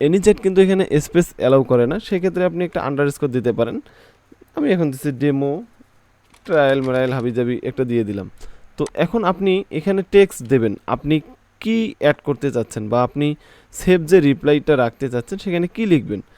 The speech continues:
তো সেটা আপনি এখানে টেক্সট পেস্ট করে দিবেন, কপি পেস্ট করতে পারেন বা লিখতে পারেন, এটা আপনার ব্যক্তিগত ব্যাপার। আবার যদি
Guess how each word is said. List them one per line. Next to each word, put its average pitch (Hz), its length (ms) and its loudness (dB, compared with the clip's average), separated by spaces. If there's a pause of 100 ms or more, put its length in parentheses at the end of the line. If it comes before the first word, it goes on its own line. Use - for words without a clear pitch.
(440)
তো 180 120 2
সেটা 202 340 0
আপনি 175 320 0
এখানে 180 340 0 (100)
টেক্সট - 480 -4 (160)
পেস্ট 156 240 -2
করে 131 220 2
দিবেন, 107 260 -4
কপি 135 240 -4
পেস্ট 143 220 -4
করতে 139 220 -4
পারেন 127 260 -2
বা 131 100 0
লিখতে 123 380 -2
পারেন, 123 340 -4 (280)
এটা 123 200 -4
আপনার 120 240 -2
ব্যক্তিগত 113 480 0
ব্যাপার। 110 340 0 (480)
আবার 147 240 2
যদি 156 200 0